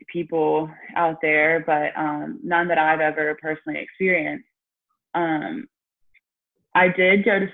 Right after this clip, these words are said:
school with the girl whose grandfather actually denied, um, enrollment for Black people, um, at the university, and everyone knew that. You know, small town, everyone knows each other's relatives, and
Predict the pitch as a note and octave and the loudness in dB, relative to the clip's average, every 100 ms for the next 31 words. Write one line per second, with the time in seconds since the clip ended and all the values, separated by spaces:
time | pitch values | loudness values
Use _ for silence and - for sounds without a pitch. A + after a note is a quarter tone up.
0 | - G3 F#3+ G3+ A3+ F#3 F3+ F#3 - _ | -4 0 2 2 4 6 6 4 -6 _
1 | _ _ _ F3+ F3 F3 F3 E3 F3 F#3 | _ _ _ -2 2 0 -2 -2 0 0
2 | F3+ E3 D#3+ D#3+ D#3+ D#3 D#3 E3 D#3+ D#3 | 0 0 2 2 2 0 -2 -6 -4 -2
3 | D#3 D#3 D3+ - D#3 D3 D3+ D3+ - _ | 0 -2 -4 -6 -4 -4 -6 -8 -14 _
4 | - - _ _ _ F#3 F3+ F3 E3+ - | -20 -20 _ _ _ -2 2 2 2 0
5 | F3 G3 G#3 G#3 F#3 D#3 D#3+ D#3 E3+ G3+ | 0 4 4 4 0 -2 0 0 0 -2
6 | F#3+ - - F3 E3 D#3 D#3 - E3+ E3+ | -8 -16 -6 0 2 2 0 -2 -2 -2
7 | E3+ E3+ D#3+ D#3 - F3+ F#3 D#3 D#3 - | -4 -2 -2 -4 -4 -2 -2 -4 -6 -10
8 | _ - - E3 F3 F#3 F#3+ F3+ D#3 D3+ | _ -6 2 2 4 2 2 0 0 0
9 | D#3 E3 E3 D#3 D#3 D#3 D#3 D#3 D3+ D3+ | 0 0 0 -2 -2 -2 -2 -2 -4 -2
10 | D#3 D3 D3 D3 D3 D3 D3 C#3+ C#3+ D3+ | -2 -2 -4 -4 -6 -8 -8 -8 -6 -2
11 | D3+ D3 - D3 D#3+ D3 - | -2 -2 -6 -6 -6 -8 -10